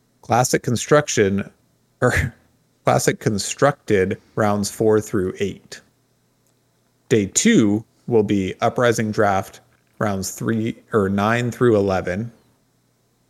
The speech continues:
Blitz rounds twelve through sixteen,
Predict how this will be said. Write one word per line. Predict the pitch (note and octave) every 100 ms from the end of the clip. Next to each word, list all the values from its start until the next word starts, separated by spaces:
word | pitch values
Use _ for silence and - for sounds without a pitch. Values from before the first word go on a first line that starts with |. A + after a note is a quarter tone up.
| -
Blitz | C3+ C#3 - - - _
rounds | A#2 G2+ G#2 F#2+
twelve | - B2 G#2+ G#2
through | - G#2+ F#2+
sixteen, | - - - - G2 E2+ F#2